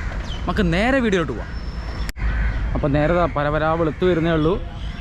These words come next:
ഇപ്പം ഞാൻ നിൽക്കുന്നത് ചാലക്കുടി പ്രൈവറ്റ് ബസ് സ്റ്റാൻഡിലാണ് കേട്ടോ.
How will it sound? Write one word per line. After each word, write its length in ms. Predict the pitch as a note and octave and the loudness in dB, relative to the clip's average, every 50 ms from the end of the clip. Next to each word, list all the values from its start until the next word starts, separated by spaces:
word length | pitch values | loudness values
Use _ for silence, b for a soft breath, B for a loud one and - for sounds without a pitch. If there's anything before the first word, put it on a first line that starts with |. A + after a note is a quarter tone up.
| - | -4
ഇപ്പം 160 | E3+ - A#3+ B3 A3+ | 0 2 2 4 4
ഞാൻ 100 | G#3 G#3 G#3 | 4 4 2
നിൽക്കുന്നത് 360 | G3+ - G3 F#3 F3+ F3+ G3+ A3+ - - - - - - - - - - - - - - - - - - - | 2 2 0 0 2 2 0 0 -2 -4 -8 -8 -8 -8 -8 -8 -6 -6 -8 -8 -8 -8 -6 -6 -4 -2 0
ചാലക്കുടി 460 | C#3+ C#3 D3+ E3+ F3 D#3 F3+ E3+ G3 - - - - | 0 0 0 0 0 0 0 0 -2 -2 -4 -4 -2
പ്രൈവറ്റ് 380 | C#3+ C#3+ D3+ E3 E3+ E3 G3 F#3 | 0 0 0 0 0 0 0 0
ബസ് 80 | E3+ - | 0 0
സ്റ്റാൻഡിലാണ് 340 | - E3+ E3 E3 D3+ B2 G#2+ | 0 0 0 0 0 0 0
കേട്ടോ. 140 | F#2+ G#2 | -2 -2